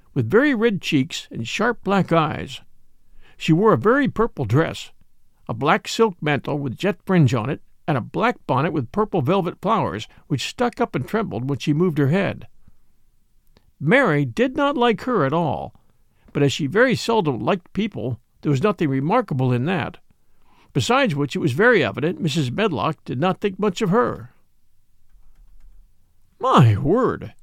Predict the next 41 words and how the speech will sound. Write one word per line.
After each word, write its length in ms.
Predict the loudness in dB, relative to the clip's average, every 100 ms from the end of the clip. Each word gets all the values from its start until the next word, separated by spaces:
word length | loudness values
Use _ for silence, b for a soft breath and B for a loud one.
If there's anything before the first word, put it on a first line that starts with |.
| -20
she's 260 | 0 0 2
a 120 | -6 -4
plain 260 | -2 2
little 200 | 2 0
piece 240 | -2 -4 -4
of 180 | -8 -6
goods," 440 | -4 -4 -6 -12 -20 -20 -20 _ -20 -20 -10
she 160 | -2
said. 380 | 0 0 -4 -10 -20 -20 -20 _ B B B 0
"And 160 | 0
we'd 140 | 4 4
heard 240 | 4 4
that 80 | 2
her 80 | 2
mother 260 | 2 2
was 140 | 2 2
a 60 |
beauty. 580 | 2 0 0 -2 -6 -10 -20 -20 -20 -20 -20 -20 -20 -20
She 180 | -8 -2
hasn't 380 | 2 2 2 0
handed 300 | 0 0 0
much 220 | -2 -2
of 80 | -2
that 200 | 0 0
down, 340 | -2 0 2
has 200 | 2 2
she, 140 | 0 -4
ma'am?" 460 | -4 -6 -10 -16 -20 _ _ _ _ _ -20 -20 -20 _ _ _ -20 -20 -20 -20 -20 -20 -20 -20 -20 -20 -20 0
"Perhaps 340 | 4 4 2
she 160 | -2 -2
will 160 | 0
improve 420 | -2 -2 0 0
as 60 | 0
she 140 | -2
grows 280 | 2 4 4
older," 480 | 2 0 -8 -12 -16 _ _ _ _ -2
the 100 | 2
officer's 420 | 2 2 -2 -2
wife 260 | 0 -2 -4
said 220 | -4 0
good-naturedly. 840 | 2 4 2 -2 -4 -8 -10 -12